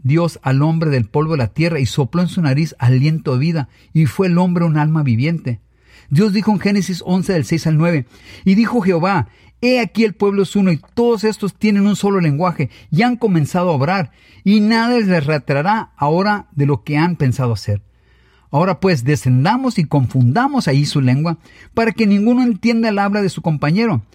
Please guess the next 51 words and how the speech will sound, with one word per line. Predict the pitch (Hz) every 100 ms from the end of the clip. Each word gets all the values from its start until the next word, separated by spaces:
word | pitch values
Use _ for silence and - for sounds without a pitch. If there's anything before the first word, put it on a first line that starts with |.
| _ _ _ -
Así | 131 220
los | 226
esparció | 180 - 131 - 185
Jehová | 156 170 190
desde | 147 113 117
allí | 156 233 220
sobre | 131 120
la | 110
faz | - 180
de | 151
toda | - 185
la | 143 -
tierra, | 160 170 -
y | 131
dejaron | 120 - 151 151
de | 120
edificar | 104 117 120 123
la | 131
ciudad. | - 95 107 - _ _ _ _ - _ -
Por | 175
esto | 214 214 208
fue | - 208
llamado | 202 190 202 196
el |
nombre | 175 185 190
de | 170
ella | 185 185
Babel, | 151 127 190 147 - _ _ -
porque | 143 135 147
allí | 127 143 190
confundió | 214 180 135 143 175
Jehová | 139 123 196
el | 156 139
lenguaje | 127 117 120 160 160 175
de | 123 107
toda | - 180
la | 139 104
tierra, | 170 214 226 - _ -
y | 175 196
desde | 208 170
allí | 175 208
los | 220 180
esparció | - 139 117 180
Jehová | 175 165 180
sobre | - 131 117
la | 104
faz | - 139 117
de | 104
toda | 101 104
la | 95
tierra. | 98 95 90